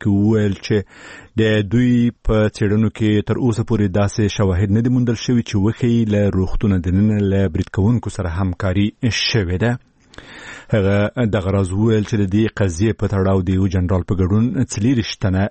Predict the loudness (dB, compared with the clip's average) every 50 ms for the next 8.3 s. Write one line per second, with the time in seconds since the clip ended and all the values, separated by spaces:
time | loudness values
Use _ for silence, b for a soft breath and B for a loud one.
0 | 0 0 2 2 2 2 2 2 0 0 0 -4 -6 -6 -2 0 2 2 2 0
1 | 0 -2 0 0 0 0 2 2 0 0 0 -2 -2 -2 0 0 2 2 2 0
2 | 0 -2 -2 -2 -2 0 0 0 2 2 2 2 2 2 2 2 2 2 0 0
3 | -2 -6 _ B B B B B B B B B B B B B B B B B
4 | B 0 2 4 4 4 2 2 0 0 -2 -2 0 0 0 2 2 2 0 0
5 | 0 0 0 2 2 2 2 2 0 0 0 0 0 2 0 0 -2 0 0 0
6 | 0 0 0 0 0 0 0 0 0 2 2 0 0 0 -2 -2 -2 -4 -4 -2
7 | -2 0 0 0 -2 -2 0 0 2 2 2 0 -2 -2 -2 0 0 0 -2 -2
8 | -2 0 0 0 0